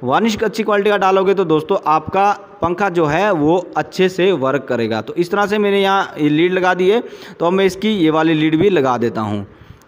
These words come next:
ठीक है दोस्तों। अभी फटाफट से मैं लगा देता हूँ, फिर आपको दिखाता हूँ।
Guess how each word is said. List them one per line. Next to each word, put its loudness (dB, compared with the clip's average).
ठीक 0
है 4
दोस्तों। 2
अभी 0
फटाफट 0
से -2
मैं 2
लगा 2
देता -2
हूँ, 2
फिर 0
आपको 0
दिखाता -2
हूँ। -6